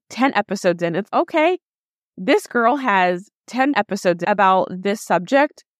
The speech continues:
Okay, she's obviously, she knows what she's talking about." And we all start somewhere, right? But as soon as you start posting content, it's going to live forever, which leads into number four,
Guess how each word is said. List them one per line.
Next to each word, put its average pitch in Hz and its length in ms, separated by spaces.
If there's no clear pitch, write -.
Okay, 190 400
she's 190 360
obviously, 165 720
she 202 180
knows 180 260
what 160 120
she's 185 120
talking 160 340
about." 160 280
And 214 380
we 214 340
all 226 240
start - 380
somewhere, 143 640
right? 180 360
But 208 340
as 220 140
soon 233 220
as 320 160
you 262 100
start - 320
posting 190 420
content, 190 540
it's 180 220
going 196 280
to 208 100
live 165 180
forever, 160 640
which 214 260
leads 220 380
into 208 520
number 170 500
four, 185 540